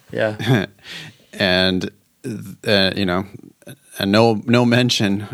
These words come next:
Speaker 2: of money. The, annoyingly, they,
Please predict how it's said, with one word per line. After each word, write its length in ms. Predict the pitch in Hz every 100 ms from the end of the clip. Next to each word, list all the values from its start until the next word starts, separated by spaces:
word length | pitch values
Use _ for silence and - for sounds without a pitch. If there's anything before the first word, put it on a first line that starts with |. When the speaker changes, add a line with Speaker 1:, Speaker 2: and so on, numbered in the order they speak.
| -
Speaker 2:
of 280 | 101 92 90 _ _ _ _ -
money. 400 | 113 110 87 85 - - - -
The, 380 | 113 156 151 - - -
annoyingly, 880 | 135 131 131 120 107 95 85 87 - - - - - _ _ -
they, 280 | 107 120 117